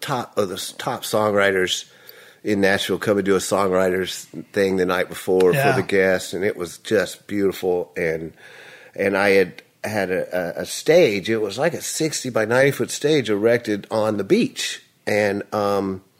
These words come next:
Speaker 1: and that was difficult because every piece of equipment had to be drug five hundred yards in the sand.
Speaker 2: Mm.
Speaker 1: And then the manager came, comes up. Finally, we get it done. And it got, you know, the, the, the tow motor,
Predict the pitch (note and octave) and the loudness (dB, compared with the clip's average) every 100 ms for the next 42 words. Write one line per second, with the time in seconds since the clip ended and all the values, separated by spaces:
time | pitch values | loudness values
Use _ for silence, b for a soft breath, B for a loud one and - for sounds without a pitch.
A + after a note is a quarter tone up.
0 | b b b - B2 G3+ A#3 A#2+ G#2 F3+ | b b b -4 0 2 2 0 2 4
1 | A#3+ G#2+ - B1 - G2+ B2+ G#2+ - B2+ | 4 0 -2 -6 -4 -4 -2 -2 0 2
2 | D#3 E3+ D#3 E3 E3+ - A2+ G2+ - F#3 | 4 4 2 0 -4 -4 -6 -2 0 0
3 | - - A#2 B2 A2+ G#2+ G#2+ F#2+ - - | 0 -6 -4 -4 -4 -4 -6 -8 -16 -8
4 | B2+ C3+ C#3 A2+ F#2 - _ - G#2 B2+ | 0 4 4 4 0 -8 _ -10 -2 0
5 | C3+ C3 B2+ A#2 A2 G#2+ G#2+ G#2 G2 E2+ | 2 2 2 2 2 2 2 0 -4 -4
6 | B2 A2+ F#2+ F2+ F2+ - B B B B | -2 0 -2 -2 -6 -12 B B B B
7 | B B B A3+ D3 B2 - A2+ A2 A#2+ | B B B 0 2 0 0 0 4 6
8 | B2 B2 A#2 G#2 G#2+ B2+ E3+ D#3 G#2+ G2 | 6 6 4 2 4 6 6 6 4 0
9 | - G2 F2+ - F#2+ E2 F2 - D3 D3+ | 0 0 0 0 -2 0 -2 2 4 6
10 | B2+ A2 G2+ G2 F#2+ - F2+ G2+ C3 F3+ | 6 6 2 2 0 -2 -2 2 6 6
11 | F3 D#3+ D3+ - C#3 D3 G#2 A#2 G#2 G2 | 6 4 2 -2 0 4 6 6 4 0
12 | - F#2 F2+ G#2+ A2+ C3 B2 A#2+ A#2+ A#2 | -4 -6 -2 -4 4 4 8 8 8 8
13 | A#2 A2+ | 8 6